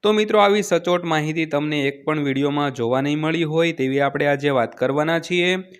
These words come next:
એટલે વીડિયો અંત સુધી જોઈ લેજો અને હજી સુધી આપણી આ ચેનલ તમે સબસ્ક્રાઇબ ન કરી હોય તો ડેઈલી આવી જ અગત્યની માહિતીઓ મેળવવા માટે આપણી આ YouTube ચેનલને ખાસ કરીને સબસ્ક્રાઇબ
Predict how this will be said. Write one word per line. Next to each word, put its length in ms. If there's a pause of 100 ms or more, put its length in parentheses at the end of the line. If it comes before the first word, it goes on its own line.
(260)
એટલે 260
વીડિયો 280
અંત 220
સુધી 360
જોઈ 220
લેજો 380
અને 260
હજી 220
સુધી 300
આપણી 340
આ 80
ચેનલ 340
તમે 240
સબસ્ક્રાઇબ 540
ન 180
કરી 280
હોય 300 (520)
તો 100
ડેઈલી 360
આવી 240
જ 80
અગત્યની 480
માહિતીઓ 520
મેળવવા 400
માટે 600 (300)
આપણી 320
આ 60
YouTube 300 (100)
ચેનલને 380
ખાસ 360
કરીને 340
સબસ્ક્રાઇબ 540